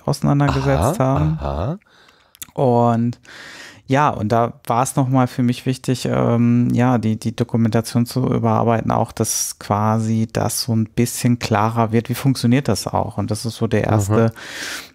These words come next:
Speaker 1: Punkt, den ich dann angegangen habe, ähm, dass, ähm,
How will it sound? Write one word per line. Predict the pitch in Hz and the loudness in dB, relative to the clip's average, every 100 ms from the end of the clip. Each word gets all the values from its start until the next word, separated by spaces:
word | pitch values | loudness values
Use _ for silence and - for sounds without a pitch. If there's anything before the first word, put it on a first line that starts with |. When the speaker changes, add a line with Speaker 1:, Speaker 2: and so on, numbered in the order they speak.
| - | -8
Speaker 1:
Punkt, | - 135 143 | 0 2 2
den | 131 | 2
ich | 123 120 - | 2 0 -4
dann | - 110 | -2 0
angegangen | 107 123 135 123 120 131 | 2 2 2 2 2 2
habe, | 127 123 - 123 120 117 | 2 0 0 2 4 2
ähm, | 117 139 147 | 0 -6 -4
dass, | 120 - - - | -4 -4 -8 -4
ähm, | 123 113 110 | 0 0 0